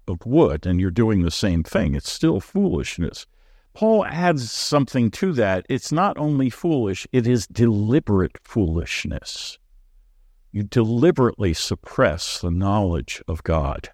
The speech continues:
that is openly displayed before you. And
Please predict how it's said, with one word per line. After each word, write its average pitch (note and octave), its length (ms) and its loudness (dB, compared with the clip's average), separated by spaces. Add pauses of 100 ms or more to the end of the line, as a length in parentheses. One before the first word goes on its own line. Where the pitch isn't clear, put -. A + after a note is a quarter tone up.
(100)
that G2 200 0
is F2+ 280 -2
openly D3+ 520 2
displayed A2 720 -2
before E2+ 400 -6
you. D#2 80 -8 (680)
And C3+ 300 0